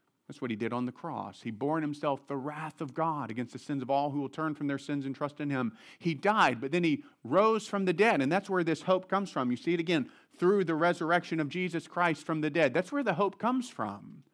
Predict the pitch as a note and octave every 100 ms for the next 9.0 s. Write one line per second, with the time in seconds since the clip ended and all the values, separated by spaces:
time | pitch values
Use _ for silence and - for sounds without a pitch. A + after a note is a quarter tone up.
0 | _ _ _ _ A#3+ B3 - A3+ F#3+ F#3+
1 | A3+ - B3 B3 F#3 D#3+ - G3+ F#3+ E3
2 | - _ - B3 A#3+ G3+ - A#3 G#3+ E3
3 | B2+ A#2+ A3+ G#3+ F#3 D#3 G3+ A3+ - E3
4 | C#3+ A#3 A3 D#3+ A3 G3+ - B3+ G#3+ D#3+
5 | B2+ F#3 F#3+ G#3 G3 E3+ E3 F#3 E3+ D#3
6 | F#3+ F3 E3+ E3+ E3 D#3+ A3+ B3+ G#3+ E3
7 | D3+ D3 C#3 - D3 C3+ B2 B2+ A2+ C#3
8 | E3 D#3 B2 - A2 - D#3+ D3 A2+ F#2